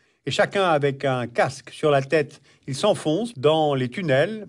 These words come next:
avec humidité très forte et intérêt très faible. On écoute un peu de propagande, on achète des casquettes et des t-shirts D M Z, sans avoir le moindre élément de réponse aux deux questions majeures qui demeurent,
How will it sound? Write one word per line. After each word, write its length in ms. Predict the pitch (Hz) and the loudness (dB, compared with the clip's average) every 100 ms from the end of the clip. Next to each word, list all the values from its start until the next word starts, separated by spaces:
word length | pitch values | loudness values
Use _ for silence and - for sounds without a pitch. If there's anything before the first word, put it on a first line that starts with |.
| - | -4
avec 420 | - 160 160 - | 0 2 0 -4
humidité 720 | 208 240 226 196 190 160 127 107 | -2 -2 -2 -6 -2 0 0 -2
très 180 | - | -2
forte 380 | 233 220 254 247 | 0 0 0 -2
et 100 | 151 | -2
intérêt 380 | 165 165 165 240 | -2 -2 -2 -2
très 180 | 240 214 | -2 -4
faible. 400 | - 113 110 - _ _ _ _ - | -2 -6 -8 -20 _ _ _ _ -10
On 120 | 110 | -4
écoute 360 | 123 117 151 143 | -2 -2 -2 -2
un 80 | |
peu 160 | 120 139 | 0 -2
de 40 | |
propagande, 800 | 131 123 139 139 180 214 240 226 135 | -2 -2 0 2 2 2 0 -2 -2
on 100 | 143 | 0
achète 320 | 156 156 160 | 0 0 -2
des 160 | 127 120 | -2 0
casquettes 500 | 170 131 - 170 139 | 0 0 0 0 -2
et 60 | |
des 160 | 117 104 | -6 -6
t-shirts 420 | 190 147 190 156 | -6 -4 0 0
D 100 | 127 | 0
M 180 | 117 104 | -4 -2
Z, 100 | 117 165 220 220 - _ _ _ _ - | 0 2 2 -4 -14 _ _ _ _ -6
sans 240 | 185 196 | -2 0
avoir 340 | 156 185 226 | 2 2 2
le 120 | 175 147 | 2 0
moindre 380 | 151 233 254 | 0 -2 0
élément 320 | 185 165 170 170 | 0 0 0 0
de 40 | |
réponse 540 | 131 135 202 247 240 | -2 0 0 0 0
aux 140 | 156 147 | -4 -2
deux 240 | 139 254 | 0 0
questions 720 | 247 190 - - 190 160 127 131 | 2 -2 -2 0 0 0 -2 0
majeures 460 | 143 143 262 165 | 0 4 2 2
qui 100 | 147 | -2
demeurent, 580 | 127 120 135 180 247 269 | -4 0 2 2 0 -4